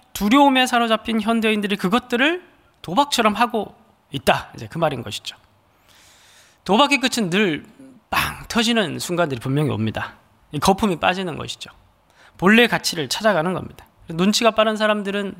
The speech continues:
수익을 빨리 챙겨서 나오는 것이고, 속된 말로 눈치가 없는 사람들은 설거지를 당하는 것입니다. 오늘 본문의 배경도 사실은 그러한 시대적인 암흑기, 시대적인 격변기,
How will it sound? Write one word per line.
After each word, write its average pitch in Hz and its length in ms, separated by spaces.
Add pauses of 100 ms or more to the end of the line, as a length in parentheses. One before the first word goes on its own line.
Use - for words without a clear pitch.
(120)
수익을 214 440
빨리 214 220
챙겨서 190 320
나오는 135 320
것이고, - 380 (960)
속된 294 320
말로 285 200
눈치가 233 480
없는 208 200
사람들은 185 680 (600)
설거지를 226 480
당하는 131 320
것입니다. - 500 (800)
오늘 311 200
본문의 269 300
배경도 185 800
사실은 185 400
그러한 151 540
시대적인 160 520
암흑기, 143 500 (400)
시대적인 220 800
격변기, 160 720